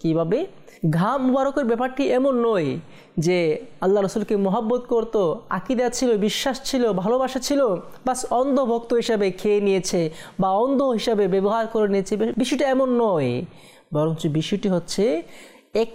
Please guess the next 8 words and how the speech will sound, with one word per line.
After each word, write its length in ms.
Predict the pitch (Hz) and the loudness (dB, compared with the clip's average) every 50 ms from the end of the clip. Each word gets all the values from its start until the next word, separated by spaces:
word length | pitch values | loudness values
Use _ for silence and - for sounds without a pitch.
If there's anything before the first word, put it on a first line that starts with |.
| - - | -4 -4
তো 100 | 254 226 | -2 -2
তাদের 260 | - 202 202 202 196 | 0 2 2 2 4
ঈমান 420 | 185 185 190 196 208 226 254 262 | 4 4 2 2 2 0 0 0
ছিল, 440 | 254 - - 277 262 254 285 339 381 381 - - - - - _ - | -2 -2 0 0 0 2 0 0 -2 -4 -8 -16 -20 -20 -10 _ 0
বিশ্বাস 600 | 170 226 226 - - - - 269 277 269 - - | 0 0 0 0 -2 -2 -2 -2 -2 -4 -4 -6
ছিল, 360 | - - 294 285 302 330 349 349 - - - - - - - 151 | -4 0 0 2 2 0 -2 -4 -6 -12 -20 -20 -8 -2 0 0
ভক্তি 520 | 143 147 202 247 269 262 - - 320 294 | 2 2 2 0 -2 -2 -4 -2 -2 -2
ছিল, 340 | 254 - 311 302 330 359 392 | -2 -2 0 0 0 0 0